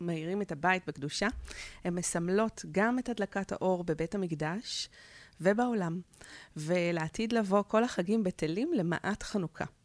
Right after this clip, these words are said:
ולמה הם בטלים? הם בטלים לא כי הם לא נכונים.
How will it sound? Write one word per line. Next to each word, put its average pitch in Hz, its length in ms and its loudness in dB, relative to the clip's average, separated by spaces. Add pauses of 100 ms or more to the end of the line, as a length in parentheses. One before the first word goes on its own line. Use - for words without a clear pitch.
(200)
ולמה 151 360 0
הם 156 120 -2
בטלים? 202 440 -2 (120)
הם 175 100 0
בטלים 208 520 0
לא 214 200 2
כי 370 120 0
הם 294 100 4
לא 208 160 4
נכונים. 170 680 0